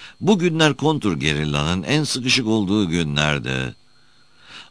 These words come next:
Aydınlığın yayını bu örgüt üzerindeki esrar perdesini kaldırmıştı. Halkın kontrgerillaya karşı tepkisi artmıştı. Kontrgerillanın en tecrit olduğu bir sırada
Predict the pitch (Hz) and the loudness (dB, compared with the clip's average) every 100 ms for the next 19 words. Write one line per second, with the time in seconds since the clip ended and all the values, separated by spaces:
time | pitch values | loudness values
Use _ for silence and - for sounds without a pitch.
0 | - 131 160 185 170 170 180 107 69 71 | 6 6 8 6 6 4 4 2 2 2
1 | 98 98 98 85 113 87 69 76 78 82 | 0 2 0 0 -2 -2 -2 -2 -2 0
2 | 110 113 - 147 127 127 127 120 120 127 | 0 0 2 2 2 2 2 0 0 0
3 | 101 92 78 78 76 87 - 67 64 52 | 2 2 0 0 0 0 0 -2 -4 -6
4 | - - - - - 90 - 123 113 107 | -16 -20 -20 -8 2 4 4 2 2 0
5 | 117 123 113 110 143 127 87 82 87 85 | 0 0 2 2 4 4 2 2 2 2
6 | 98 - 110 - 104 113 87 76 82 - | 0 0 0 -2 -2 2 0 0 -2 -2
7 | - 67 62 - _ - - _ 147 190 | -2 -6 -6 -12 _ -20 -20 _ 2 4
8 | 175 165 131 160 156 80 69 92 90 156 | 4 4 4 6 4 2 0 -2 -2 -2
9 | 143 120 107 82 117 85 80 78 80 92 | 0 0 0 2 0 0 -2 -2 -2 -2
10 | 73 76 - 71 71 71 80 | -2 -4 -4 -2 -2 0 -2